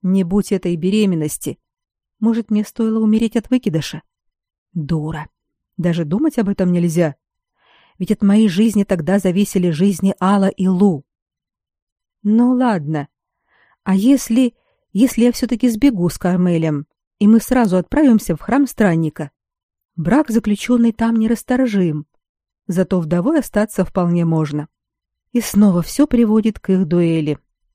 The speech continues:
Или просто к смерти, если кто-то нанесет первый удар не по правилам поединка, а просто ради смерти противника. Я не хочу.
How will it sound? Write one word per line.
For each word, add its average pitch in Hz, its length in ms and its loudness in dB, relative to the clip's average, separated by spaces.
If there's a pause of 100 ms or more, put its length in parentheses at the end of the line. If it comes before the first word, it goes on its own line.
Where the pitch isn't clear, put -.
(120)
Или 262 180 2
просто 190 420 0
к - 60 -14
смерти, 170 600 -2 (400)
если 170 260 -6
кто-то 175 300 -4
нанесет 175 480 -2
первый 170 320 0
удар 165 480 -2
не 170 80 -4
по 165 100 -4
правилам 196 460 0
поединка, 165 640 -2 (500)
а 226 120 -6
просто 220 420 0
ради 180 220 0
смерти 170 500 -2
противника. 165 800 -4 (760)
Я 190 240 0
не 185 100 4
хочу. 156 460 -4